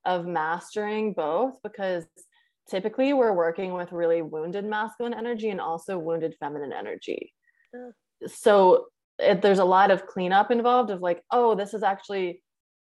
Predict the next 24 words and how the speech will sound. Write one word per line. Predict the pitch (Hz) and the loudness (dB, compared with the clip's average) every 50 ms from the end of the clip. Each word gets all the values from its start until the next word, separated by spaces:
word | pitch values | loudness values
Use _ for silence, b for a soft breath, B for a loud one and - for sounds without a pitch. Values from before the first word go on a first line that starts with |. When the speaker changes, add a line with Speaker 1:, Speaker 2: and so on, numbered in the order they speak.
| _ _ _ | _ _ _
Speaker 1:
to-, | - - 180 - - - | -12 -10 -10 -8 -4 0
I | 196 202 | 2 2
don't | 214 220 165 185 | 2 2 2 0
love | 175 180 175 | 0 0 0
the | 190 185 | 0 0
word | 170 165 156 160 | 0 0 -2 -2
toxic, | - - 160 147 156 - - 214 214 220 220 - | -8 -8 -8 -8 -8 -6 -6 -6 -6 -4 -4 -6
but, | 185 - | -6 -4
like, | 160 165 165 170 - | -4 -4 -4 -4 -6
this | 190 185 185 - | -6 -8 -8 -6
is | 202 185 | -4 -4
actually | 190 190 190 - - 190 185 175 170 160 - _ _ - | -4 -4 -4 -6 -6 -4 -4 -4 -4 -6 -8 _ _ -14
not | 175 175 170 165 165 151 - - | -8 -4 -2 0 0 -2 -2 -2
a | - 185 | -4 -4
healthy | 175 175 185 165 165 - 185 175 175 _ _ _ _ | -4 -2 -2 -2 -2 -2 -6 -8 -8 _ _ _ _
way | - 190 170 170 160 165 | -12 -4 -2 0 0 2
that | 170 180 | 0 0
I'm | 180 175 170 170 170 - - | -2 -2 -4 -4 -6 -8 -8
reacting | - 175 170 156 151 165 175 - 202 196 | -4 -2 -2 -2 -2 -4 -6 -10 -12 -10
to | 208 208 | -8 -4
this. | 208 220 240 247 247 - _ b b b b b b b _ | -2 -2 -2 -2 -4 -6 _ b b b b b b b _
How | - - 202 196 208 | -4 4 4 4 4
could | 202 247 226 190 170 | 4 0 -4 -4 -2
this | 196 196 190 - - | -4 -6 -6 -8 -20